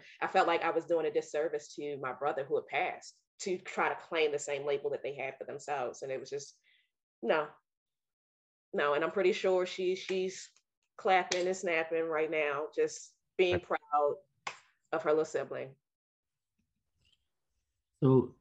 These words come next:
Speaker 2: did you have any pushback from, you know, close friends? Um, you, you did, you, you, you have talked about your trans sister. Um,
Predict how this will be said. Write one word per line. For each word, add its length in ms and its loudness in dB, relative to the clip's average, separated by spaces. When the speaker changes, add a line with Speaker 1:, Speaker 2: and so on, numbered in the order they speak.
Speaker 2:
did 180 4
you 120 10
have 180 8
any 560 8
pushback 600 4
from, 680 2
you 100 -14
know, 160 2
close 340 2
friends? 800 2
Um, 640 -2
you, 260 -2
you 140 -2
did, 220 4
you, 220 -2
you, 280 2
you 200 4
have 180 2
talked 240 -2
about 240 0
your 80 2
trans 420 -2
sister. 480 0
Um, 760 -2